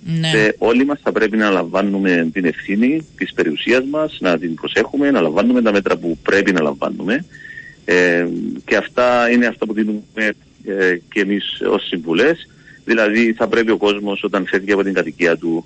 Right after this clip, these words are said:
Speaker 2: ακόμα και να μην, να μην είναι σε διακοπές, ε, θα πρέπει να κλειδώνει πόρτες, παράθυρα, να βεβαιώνεται ότι είναι κλειστά και κλειδωμένα, ε,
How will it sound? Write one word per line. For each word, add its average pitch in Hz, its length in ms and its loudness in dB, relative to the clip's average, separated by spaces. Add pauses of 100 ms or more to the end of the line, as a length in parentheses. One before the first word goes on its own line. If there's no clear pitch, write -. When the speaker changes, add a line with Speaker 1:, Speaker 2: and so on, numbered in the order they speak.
(120)
Speaker 2:
ακόμα 151 300 -2
και 139 100 0
να 127 100 4
μην, 131 200 4
να 104 140 0
μην 117 180 4
είναι 82 140 2 (100)
σε 90 80 -2
διακοπές, 82 640 0 (500)
ε, 113 420 4 (280)
θα 117 80 -4
πρέπει 123 220 -2
να 123 100 2
κλειδώνει 110 680 2 (320)
πόρτες, - 720 -2
παράθυρα, 117 680 0
να 101 100 -2
βεβαιώνεται 107 540 4
ότι 104 120 2
είναι 87 140 0
κλειστά 90 420 -2
και 90 80 0
κλειδωμένα, 90 600 0 (580)
ε, 98 200 2